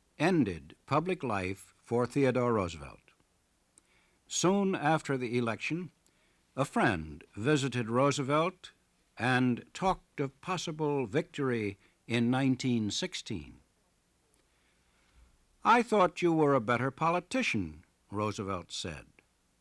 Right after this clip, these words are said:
"The fight is over. We are beaten. There is only one thing to do. That is to go back to the Republican Party. You cannot hold a party like the Progressive Party together.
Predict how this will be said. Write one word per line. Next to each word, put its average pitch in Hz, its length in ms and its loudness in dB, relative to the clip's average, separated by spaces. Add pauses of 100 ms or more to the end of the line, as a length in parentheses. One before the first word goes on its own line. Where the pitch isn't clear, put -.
(680)
"The 113 100 -4
fight 214 340 0
is 170 140 2
over. 165 360 0 (840)
We 107 180 -2
are 120 140 4
beaten. 117 500 -4 (1200)
There 151 120 4
is 139 120 4
only 135 540 4
one 113 340 0
thing 104 280 -2
to 104 100 -6
do. 180 380 0 (1080)
That 156 260 4
is 190 360 -2
to 123 160 -6
go 120 200 -2
back 160 320 -2 (360)
to 143 140 -2
the 131 120 -2
Republican 156 720 -2
Party. - 500 -6 (1400)
You 104 160 -8
cannot 156 320 4
hold 170 300 4
a 160 60 2
party 131 440 4
like 120 280 0
the 123 100 -6
Progressive 127 640 -4
Party 101 340 -2
together. 98 500 -10